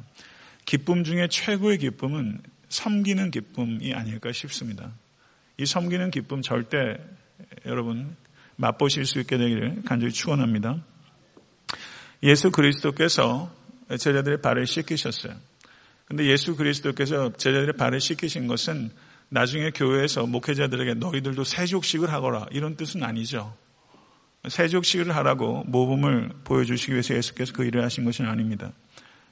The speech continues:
여기엔 상징이 있습니다. 근데 제자들의 발을 씻기려고 하는데 거기에서 또 베드로가 대경실색을 하면서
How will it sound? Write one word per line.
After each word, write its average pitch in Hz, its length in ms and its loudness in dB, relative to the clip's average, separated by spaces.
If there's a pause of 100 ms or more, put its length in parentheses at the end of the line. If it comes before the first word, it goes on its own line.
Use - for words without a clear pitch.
여기엔 143 280 4
상징이 180 460 2
있습니다. 113 400 -2 (640)
근데 160 160 0
제자들의 165 500 4
발을 143 240 4
씻기려고 147 500 0
하는데 127 440 0 (240)
거기에서 143 440 0
또 185 100 2
베드로가 147 720 0
대경실색을 151 920 0
하면서 127 540 0